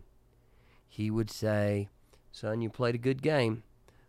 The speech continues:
but remember that third play on the second series of the third quarter when the ball went left and you stepped right?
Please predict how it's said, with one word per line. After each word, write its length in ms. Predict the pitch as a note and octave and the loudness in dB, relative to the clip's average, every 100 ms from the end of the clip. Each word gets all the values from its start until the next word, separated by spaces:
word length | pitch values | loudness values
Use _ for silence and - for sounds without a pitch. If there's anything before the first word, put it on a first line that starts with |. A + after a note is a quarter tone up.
| _ - | _ -16
but 120 | - | -8
remember 380 | A2 A#2 B2+ C3+ | -2 0 0 2
that 260 | B2 - | 0 -2
third 560 | - - C3 C#3 C#3 C3 | -10 0 4 4 2 -2
play 400 | - C#3 C#3 D3 | 0 2 2 2
on 120 | A#2+ | 0
the 60 | G#2+ | 0
second 420 | - C3+ - - | 0 -2 -2 -8
series 500 | - C#3 C#3 C#3 C3 | 0 2 2 0 -2
of 80 | A2 | -6
the 80 | |
third 400 | G#2+ C3+ C3+ B2+ | -2 2 2 2
quarter 340 | B2+ C#3+ D3 C#3+ | 0 2 2 2
when 160 | B2 | 0
the 60 | A2+ | 0
ball 320 | A2 C3 C3+ | 2 4 4
went 180 | C3 F2 | 4 2
left 320 | B2+ C3+ C3+ | 2 2 2
and 120 | G#2 | -2
you 100 | A#2+ | -2
stepped 320 | B2+ - C3 - | -2 -2 -4 0
right? 420 | A#2 C#3 D#3 | 0 0 -2